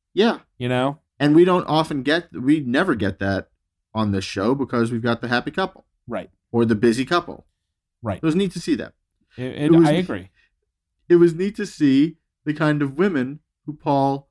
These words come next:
Speaker 1: sometimes would have to wade through in order to go on
Speaker 2: To
Speaker 1: dates
Speaker 2: find
Speaker 1: with.
Speaker 2: J-, yeah.
Speaker 1: Yeah. Like, for instance, the barking booze hound.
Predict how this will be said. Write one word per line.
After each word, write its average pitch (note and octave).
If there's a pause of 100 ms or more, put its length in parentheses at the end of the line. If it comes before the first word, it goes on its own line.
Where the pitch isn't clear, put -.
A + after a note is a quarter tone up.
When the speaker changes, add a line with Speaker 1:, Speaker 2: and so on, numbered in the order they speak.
(160)
Speaker 1:
sometimes C#3+
would C#3+
have C3+
to C3
wade D3
through D#3+
in B2+
order B2+
to B2
go B2
on A#2+
Speaker 2:
To G3
Speaker 1:
dates G#3+
Speaker 2:
find C3+
Speaker 1:
with. B2+
Speaker 2:
J-, D3+
yeah. E3 (460)
Speaker 1:
Yeah. D#3+ (520)
Like, E3+
for -
instance, F3+ (320)
the A#2 (300)
barking C#3+
booze E3+
hound. E2+